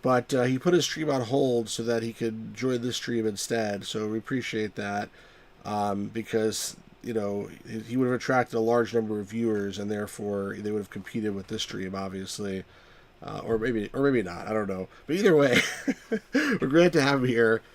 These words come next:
And I think he went to make a tea. Are you, are you back yet, Gamers Grotto?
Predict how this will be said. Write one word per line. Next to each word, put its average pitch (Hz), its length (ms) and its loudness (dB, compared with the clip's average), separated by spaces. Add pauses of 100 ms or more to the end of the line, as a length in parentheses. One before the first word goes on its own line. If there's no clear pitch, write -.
(180)
And 127 140 0
I 131 80 4
think 175 100 2
he 175 60 -4
went 160 120 4
to 147 60 -12
make 147 160 2
a 131 60 -6
tea. 120 320 2
Are 117 40 6
you, 175 220 2
are 151 60 -2
you 185 120 2
back 180 360 4
yet, 190 320 0
Gamers 170 320 -2
Grotto? 190 460 0